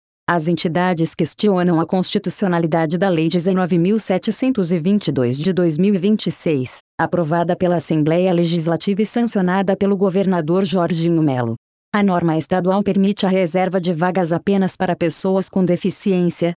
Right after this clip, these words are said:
estudantes de escolas públicas e critérios socioeconômicos, excluindo a possibilidade de cotas baseadas em critérios raciais. Antes de chegar ao S T F, a lei já havia sido suspensa por decisão liminar do Tribunal de Justiça de Santa Catarina.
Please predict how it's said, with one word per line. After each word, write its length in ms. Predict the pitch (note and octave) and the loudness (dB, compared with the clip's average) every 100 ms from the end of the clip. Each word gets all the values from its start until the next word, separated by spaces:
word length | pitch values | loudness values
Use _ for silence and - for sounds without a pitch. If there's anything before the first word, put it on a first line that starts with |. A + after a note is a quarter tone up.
| _ E3+ | _ -2
estudantes 720 | E3 - E3 E3+ F#3+ F#3+ E3+ | -2 0 0 0 0 0 0
de 100 | F#3+ | 0
escolas 540 | F3 - F3+ F3 D#3+ | -2 -2 0 0 -2
públicas 520 | - G3+ F3 F3+ E3+ | -2 -2 0 0 0
e 40 | D#3+ | -2
critérios 520 | F#3 G3 F3+ F3 F3+ | -2 -2 0 0 -2
socioeconômicos, 1300 | - F3 D3+ - F3+ F#3 G3 E3 E3 E3+ F#3 F3 - _ - | 0 0 0 0 0 2 2 2 2 0 0 -4 -6 _ -2
excluindo 480 | F#3 - F3+ F3+ F3 | -2 0 0 2 0
a 40 | |
possibilidade 800 | F#3+ F#3 E3+ F3 E3 E3+ E3+ E3 | 0 -2 0 0 0 0 0 -2
de 100 | F#3 | -2
cotas 420 | - E3 E3 F#3 | 0 0 0 -2
baseadas 680 | D#3+ F3+ F3 E3+ D#3 D#3+ D#3 | 0 0 2 0 0 0 0
em 80 | F3 | -2
critérios 420 | F3+ G3 G#3+ A3 | -2 0 0 0
raciais. 720 | A3 G#3 - F#3 C#3+ C3 - - _ _ - | 0 -2 -2 -2 -2 -4 -10 -20 _ _ 0
Antes 360 | A3 F#3 E3 | 0 2 0
de 100 | D#3 | -2
chegar 320 | - F3+ F3 F3 | 0 0 2 2
ao 100 | F3 | 2
S 240 | E3 F#3 | 0 -2
T 120 | F3+ | 0
F, 420 | F3 E3+ F3 C#3+ A#2+ _ | 0 0 -2 -2 -6 _
a 120 | G3+ | 0
lei 180 | G3 G#3+ | 2 2
já 160 | F3 F#3 | 2 0
havia 300 | D#3+ G3 F#3+ | 2 0 0
sido 280 | - E3+ F3 | -2 -2 -2
suspensa 600 | G#3+ - - F3+ G3+ F#3 | -2 -4 -2 0 0 -2
por 160 | G3 | -2
decisão 500 | E3+ F3+ F#3 D#3 G3 | 0 -2 -2 -2 0
liminar 420 | G3 G3+ F3 D#3+ | 2 2 2 0
do 120 | D#3+ D#3+ | 0 0
Tribunal 500 | F3+ E3 E3+ F3+ F#3+ | 0 0 2 2 2
de 140 | F3+ | 0
Justiça 640 | F3+ E3 - G#3+ G#3+ F#3 | -2 -2 -2 -2 0 0
de 120 | E3 G3+ | 0 -2
Santa 380 | - D3 C#3 | -2 -2 -2
Catarina. 640 | F#3+ A3 A3+ E3 C3+ A2+ | -2 0 2 2 0 -2